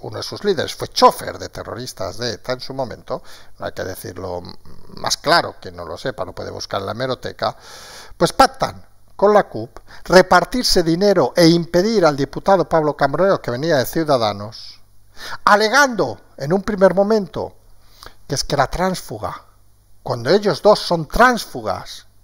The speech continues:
de U P N, o sea, es la misma situación, y luego cuando se dio esa situación ya no alegaban nada, recurrían simplemente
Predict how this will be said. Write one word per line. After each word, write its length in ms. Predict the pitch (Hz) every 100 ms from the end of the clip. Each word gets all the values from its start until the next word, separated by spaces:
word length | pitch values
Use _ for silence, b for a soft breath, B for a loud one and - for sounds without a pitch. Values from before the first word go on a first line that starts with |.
| -
de 160 | - 123
U 180 | 175 -
P 80 |
N, 400 | 131 98 87 139
o 80 | 233
sea, 140 | - 185
es 100 | -
la 80 |
misma 380 | 131 240 226 180
situación, 760 | - 202 - 143 - 107 123 - - _ - - B B B B -
y 100 | 196
luego 320 | 285 247 202
cuando 320 | 202 185 180
se 140 | -
dio 120 | 185 254
esa 160 | 254
situación 720 | - 254 214 - 262 254 143
ya 160 | 104 226
no 80 | 240
alegaban 480 | 214 185 202 196 165
nada, 320 | 110 90 90
recurrían 600 | 127 127 143 143 180 185
simplemente 840 | - 170 - 151 147 143 - 151